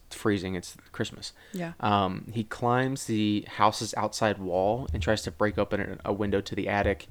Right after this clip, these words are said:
Speaker 2: Mm-hmm.
Speaker 1: He cuts his arm in the process, and then his sons intend to use a ladder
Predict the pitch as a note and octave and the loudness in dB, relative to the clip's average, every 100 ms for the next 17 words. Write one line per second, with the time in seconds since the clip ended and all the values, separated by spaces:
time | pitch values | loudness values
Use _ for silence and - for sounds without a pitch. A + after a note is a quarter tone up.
0 | - F#3 F3+ F#3 - B2 A#2+ A#2 A2+ A2+ | -14 -12 -10 -10 0 0 2 4 6 6
1 | G#2+ - G#2+ G#2+ A2 G#2 G#2 - - G#2+ | 2 6 6 6 4 2 2 -4 -4 -2
2 | G#2 G#2 G2+ E2 - G#2+ G#2+ G#2 G#2 D#2 | 0 0 -2 -2 2 4 4 4 4 2
3 | - - - - A#2 G2+ - A2 G#2+ G#2 | 2 -14 -20 -12 -6 -4 0 0 0 2
4 | G#2 G#2+ F#2+ F#2+ G2+ G#2 B2 A2 F2 E2+ | 2 2 0 -4 0 2 4 2 2 0
5 | A#2 | -4